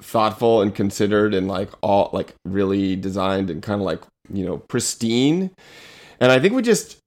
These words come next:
decided to change our mind somewhat about that and just post stuff that's, like, could be messier and, like, sloppier. Because I think the, the thing,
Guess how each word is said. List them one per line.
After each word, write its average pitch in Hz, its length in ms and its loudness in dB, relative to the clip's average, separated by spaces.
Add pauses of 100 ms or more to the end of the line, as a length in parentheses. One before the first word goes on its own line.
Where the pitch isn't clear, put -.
decided 117 680 0
to 107 80 -2
change 113 420 -2
our 98 140 2
mind 101 540 2
somewhat 95 540 -2
about 98 580 -2
that 95 480 -4
and 104 120 0
just 107 200 -2
post 120 280 2
stuff 107 260 0
that's, 101 180 -2
like, 92 260 -6
could 104 140 0
be 98 180 4
messier 98 600 0
and, 90 140 0
like, 85 160 -6
sloppier. 107 600 0
Because 113 220 2
I 127 80 4
think 175 300 0
the, 139 140 -4 (420)
the 123 80 0
thing, 185 480 4